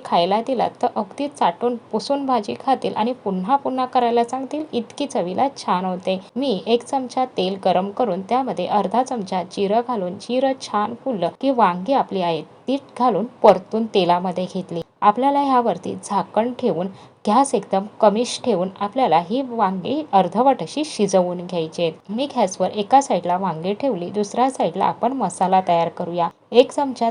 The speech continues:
तेल घालून दोन कांदे पातळ लांब असे उभे चिरून घेतले, ते घालून घेतले. कांदे परतत असताना त्यामध्ये अर्धा इंच आलं, सात आठ लसणीच्या पाकळ्या घालून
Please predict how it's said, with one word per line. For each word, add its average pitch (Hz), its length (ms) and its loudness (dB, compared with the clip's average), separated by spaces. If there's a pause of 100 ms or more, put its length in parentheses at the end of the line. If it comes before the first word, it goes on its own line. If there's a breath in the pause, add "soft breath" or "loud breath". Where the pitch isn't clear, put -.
(120)
तेल 190 300 2
घालून 185 320 -2
दोन 240 300 0 (120)
कांदे 226 360 0 (200)
पातळ 208 440 2
लांब 220 320 2
असे 190 200 -4
उभे 196 320 -2
चिरून 190 420 -4
घेतले, 254 360 -2 (180)
ते 190 160 6
घालून 180 320 2
घेतले. 170 400 -6 (120)
कांदे 226 300 6
परतत 233 460 2
असताना 180 520 -4
त्यामध्ये 185 580 0 (360 loud breath)
अर्धा 208 280 4
इंच 262 280 -4
आलं, 233 420 0
सात 233 340 -2
आठ 180 200 0
लसणीच्या 214 540 0
पाकळ्या 233 400 2
घालून 233 280 -2